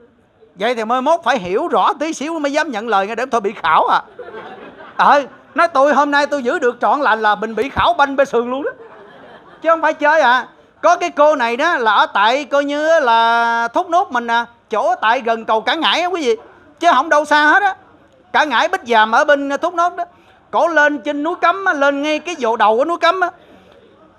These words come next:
Cổ nói hôm nay đó con kính lại coi như cửu quyền thất tổ và tam bảo ở tại vồ đầu. Hôm nay đó con đã tu tinh tấn lắm, cho nên con muốn gánh hết nghiệp của chúng sanh. Vừa mới nói gánh hết nghiệp của chúng sanh là bắt đầu tóc nó dựng lên rồi bắt đầu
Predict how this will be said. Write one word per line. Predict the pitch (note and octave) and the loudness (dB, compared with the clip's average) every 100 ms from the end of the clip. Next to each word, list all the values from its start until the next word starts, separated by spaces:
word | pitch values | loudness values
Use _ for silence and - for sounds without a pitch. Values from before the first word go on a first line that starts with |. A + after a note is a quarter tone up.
| - | -2
Cổ | A#3 | 0
nói | D#4+ E4+ | 2 4
hôm | C#4+ C#4+ | 4 2
nay | C#4 C#4 | 0 2
đó | D4 | 2
con | D#4 C#4 C#4 | 2 0 -2
kính | D4+ F#4+ | -4 -8
lại | E4+ G#3 G3 B3+ | -4 -2 0 0
coi | B3+ - C4+ | -2 0 0
như | C4+ C#4 | 0 -6
cửu | G3+ A#3 D#4+ | -4 -4 -2
quyền | A3 G3 F#3+ | -4 -4 -4
thất | D#4 G#4 - | -6 -6 -4
tổ | F#3+ G#3+ F4 D4+ | 0 0 -2 -4
và | G3+ G3 F3+ E3 C#3+ - | -2 0 0 -2 -6 0
tam | C#4+ C#4 | 0 0
bảo | G3 F3 A#3+ | -2 0 0
ở | F3+ B3 | 2 0
tại | G3+ F3 A3 | 0 -2 -2
vồ | G3+ G3 | -4 0
đầu. | F3+ F3+ C#3+ _ _ _ _ _ _ - | 2 0 -4 _ _ _ _ _ _ 0
Hôm | D#4 D#4 | 2 2
nay | D4+ D4 | -2 -2
đó | D4+ E4 | -2 -2
con | D4 C#4+ | -2 -2
đã | C#4+ | -2
tu | D4 D4 C#4 | -4 -6 -4
tinh | D4+ C#4+ | -6 -4
tấn | D4+ F4 | -4 0
lắm, | E4 G#4+ - _ _ | 0 0 -10 _ _
cho | C#4+ C#4+ | 0 2
nên | C#4+ C#4 | 2 0
con | C#4+ C#4+ C#4+ | 0 0 0
muốn | F4 E4+ | -6 -2
gánh | F4+ G4 | -2 -2
hết | C#4 G4+ G#4+ | 0 0 0
nghiệp | G#3+ G3 A3 | -8 -6 -6
của | D4 | -8
chúng | D4+ F4+ | -10 -6
sanh. | C4+ B3+ G3+ _ _ _ D3+ | -4 -4 -8 _ _ _ -10
Vừa | F#3+ G3+ | -6 -4
mới | G3+ D4 | -2 -2
nói | D4 D4+ | -2 -2
gánh | D#4 | -4
hết | D#4+ F4+ | 0 -2
nghiệp | A3 | -2
của | G3+ | -12
chúng | G#3 D4 | -12 -4
sanh | A#3 A#3+ | -4 -2
là | F#3+ | -2
bắt | G#3+ | -2
đầu | A#3+ G3 | -4 -4
tóc | C#4 D4 | -4 -4
nó | D4 | -6
dựng | G3 F#3 C4 | -6 -8 -4
lên | A#3+ A#3+ | -2 -2
rồi | G3+ | -2
bắt | F#3+ | -6
đầu | B3+ | -4